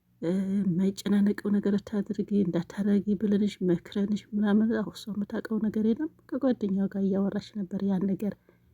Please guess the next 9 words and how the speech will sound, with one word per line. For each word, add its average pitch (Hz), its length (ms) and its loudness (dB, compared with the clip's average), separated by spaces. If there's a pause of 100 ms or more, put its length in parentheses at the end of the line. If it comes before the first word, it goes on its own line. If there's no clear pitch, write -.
(240)
የሰማ 190 420 0 (100)
ወይም 196 240 4
ደግሞ 196 240 2 (120)
የሰሙት 196 600 2
ጋሽ 175 260 -2 (380)
ግርማ 196 320 0
ማለት 175 320 -2
ነው። 254 160 0
ከዛ 175 200 -8